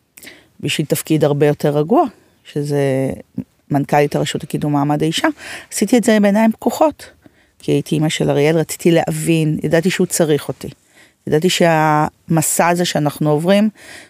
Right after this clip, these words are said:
דורש עכשיו, אני צריכה להבין מה, מה,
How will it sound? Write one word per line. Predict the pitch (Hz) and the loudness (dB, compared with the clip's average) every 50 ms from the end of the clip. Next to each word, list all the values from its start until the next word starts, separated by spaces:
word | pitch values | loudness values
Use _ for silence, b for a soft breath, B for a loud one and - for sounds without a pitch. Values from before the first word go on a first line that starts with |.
| B _ | B _
דורש | - 139 165 151 160 185 185 - - | -2 0 2 4 4 4 2 2 0
עכשיו, | 190 - - - 170 165 160 165 165 165 - - - _ _ | -2 -2 0 0 2 2 2 0 0 -4 -6 -8 -10 _ _
אני | - 165 151 | -4 -4 -2
צריכה | - - - 180 | -2 0 2 2
להבין | 180 170 160 165 180 180 170 165 - - _ _ _ _ _ _ _ _ _ _ _ _ - | 2 2 2 2 2 2 2 0 -2 -6 _ _ _ _ _ _ _ _ _ _ _ _ -2
מה, | 165 170 170 156 151 - - - | 0 2 2 2 2 0 -2 -2
מה, | 156 160 170 | 0 0 0